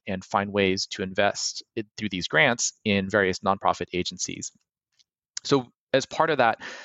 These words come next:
vetting process, as a community member, we get to take input from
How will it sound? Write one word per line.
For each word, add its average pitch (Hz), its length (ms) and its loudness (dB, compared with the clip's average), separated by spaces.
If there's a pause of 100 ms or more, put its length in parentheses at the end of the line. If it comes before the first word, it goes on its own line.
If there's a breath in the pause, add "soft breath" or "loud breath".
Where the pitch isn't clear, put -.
(180 loud breath)
vetting 120 280 2
process, - 760 2
as 104 180 2
a 104 140 2
community 143 360 -6
member, 107 240 2
we 101 160 -2
get 101 300 0
to 101 460 0 (400 loud breath)
take 117 260 0
input 131 400 0
from 101 460 2